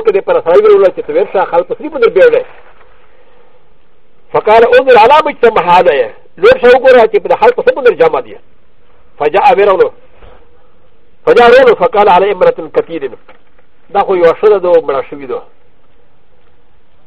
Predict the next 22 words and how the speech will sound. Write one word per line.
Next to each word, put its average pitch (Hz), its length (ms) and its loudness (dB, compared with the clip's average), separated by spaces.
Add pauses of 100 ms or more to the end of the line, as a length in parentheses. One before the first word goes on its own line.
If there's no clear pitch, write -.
(1040)
ښځه 220 160 0
یې 202 60 0
مړه 180 160 -4
کړې 202 200 0
ده، 208 80 2
پاس 185 280 -4
سره 156 120 -4
جمع 120 240 -8
شوې 110 180 -20
دي. 90 120 -20 (480)
د - 40 -8
کاپیرې 170 440 -2
نه 135 80 -4
ښځه 143 260 -6
نیولې 123 200 -8
وه 110 120 -4
کته. 98 260 -14 (1300)
فقال 165 360 -4
ما 196 120 -6
كانت 165 320 -4
هذه 143 400 -2
لتقاتل. 131 680 -8